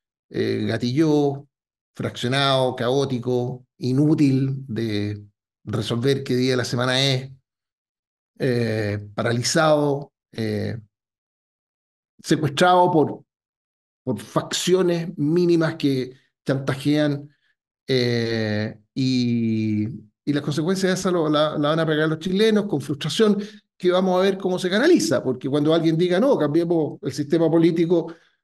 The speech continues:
otra, otra parte de las mismas personas decir, "No, no, no queremos hablar de política, queremos". Entonces,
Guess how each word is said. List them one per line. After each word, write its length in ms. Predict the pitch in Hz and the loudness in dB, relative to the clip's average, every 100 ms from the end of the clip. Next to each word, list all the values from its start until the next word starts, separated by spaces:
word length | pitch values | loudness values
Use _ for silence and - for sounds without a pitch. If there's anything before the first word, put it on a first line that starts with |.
| _ _ _ _ _ _ _ _ _ | _ _ _ _ _ _ _ _ _
otra, 460 | 185 185 180 160 - | -2 2 2 2 4
otra 260 | 196 196 | 4 4
parte 360 | 180 190 196 190 | 4 4 4 2
de 40 | |
las 120 | 180 175 | 4 4
mismas 240 | 185 185 | 2 0
personas 340 | 175 160 175 | -2 -2 -2
decir, 100 | 180 | 0
"No, 160 | 185 214 | 2 4
no, 220 | 208 202 | 4 2
no 120 | 190 | 2
queremos 320 | 190 190 214 214 | 2 2 2 2
hablar 280 | 196 214 | 2 0
de 100 | 208 | 0
política, 540 | 190 208 196 131 135 123 | -2 -2 -2 -4 -6 -6
queremos". 500 | 135 165 170 160 - - _ | -2 0 0 -2 -6 -18 _
Entonces, 320 | - 175 156 | -4 0 0